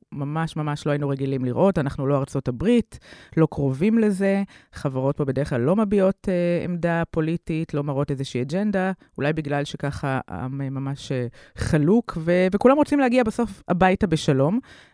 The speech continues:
אז, אה, בעצם היו לנו שני סיפורים, אה, מרכזיים, אפשר ככה לחלק אותם גדולים. היה לנו את הסיפור של שטראוס באמת, עם, אה, ערוץ ארבע עשרה.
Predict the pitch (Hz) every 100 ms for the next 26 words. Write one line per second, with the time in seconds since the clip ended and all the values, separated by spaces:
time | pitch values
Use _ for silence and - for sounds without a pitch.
0 | - 170 165 180 180 196 254 269 226 254
1 | 226 - 208 - - 185 175 190 202 185
2 | 170 170 160 165 156 165 175 - 160 170
3 | 160 147 139 147 - 156 151 151 147 202
4 | 160 160 175 156 160 - 151 170 151 139
5 | - 139 139 - 147 147 214 175 147 143
6 | 135 135 - - - _ - 151 156 165
7 | - 139 139 143 160 - - 208 220